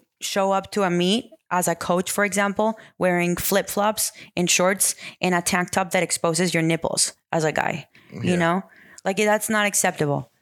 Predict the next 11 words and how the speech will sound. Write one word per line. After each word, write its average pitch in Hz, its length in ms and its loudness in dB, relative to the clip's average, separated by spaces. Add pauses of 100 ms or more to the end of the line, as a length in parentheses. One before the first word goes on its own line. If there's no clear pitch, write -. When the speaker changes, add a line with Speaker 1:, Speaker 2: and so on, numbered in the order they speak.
(140)
Speaker 2:
Yeah. 214 140 0
Speaker 1:
It's 185 100 -4
not 202 160 2
acceptable 202 920 0
to, 175 800 2 (2500)
yeah, 175 320 2
it's 175 180 -2
not 220 140 0
acceptable 214 540 0
to, 202 140 -2
like, 180 320 0